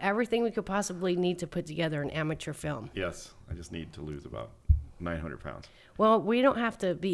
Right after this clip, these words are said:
Speaker 1: in it.
Speaker 2: Well, what's the fun in that?
Speaker 1: <laughs> I don't know. I don't wanna be
Speaker 2: Are you
Speaker 1: in
Speaker 2: just
Speaker 1: it.
Speaker 2: gonna be behind the camera jacking it?
Speaker 1: I don't
Speaker 2: <laughs> Oh, I mean
Speaker 1: In San Diego?
Speaker 2: Yeah, right.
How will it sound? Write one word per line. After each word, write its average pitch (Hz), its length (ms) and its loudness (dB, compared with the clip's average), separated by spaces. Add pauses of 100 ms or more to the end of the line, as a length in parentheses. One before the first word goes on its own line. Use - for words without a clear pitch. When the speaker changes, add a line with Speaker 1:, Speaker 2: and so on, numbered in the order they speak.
Speaker 1:
in 180 180 4
it. 135 180 -4 (840)
Speaker 2:
Well, 117 120 -4
what's 127 120 -4
the 127 80 -2
fun 123 200 -4
in 101 120 -2
that? 117 400 -2 (180)
Speaker 1:
<laughs> 311 920 6 (300)
I - 60 2
don't - 260 -6
know. - 260 -6
I - 100 2
don't 202 140 2
wanna 175 200 6
be 147 140 -4
Speaker 2:
Are - 40 -2
you - 0 -
Speaker 1:
in 104 60 2
Speaker 2:
just 120 120 4
Speaker 1:
it. - 40 -4
Speaker 2:
gonna 117 100 8
be 117 100 8
behind 107 260 6
the 107 60 2
camera 104 340 4 (120)
jacking 107 360 -2
it? 120 140 -4 (160)
Speaker 1:
I 208 160 -4
don't - 500 0
Speaker 2:
<laughs> - 260 4
Oh, - 80 -2
I - 40 -8
mean 110 340 -2
Speaker 1:
In 208 140 -4
San 196 220 -2
Diego? 190 420 -2
Speaker 2:
Yeah, 208 120 0
right. 82 360 -2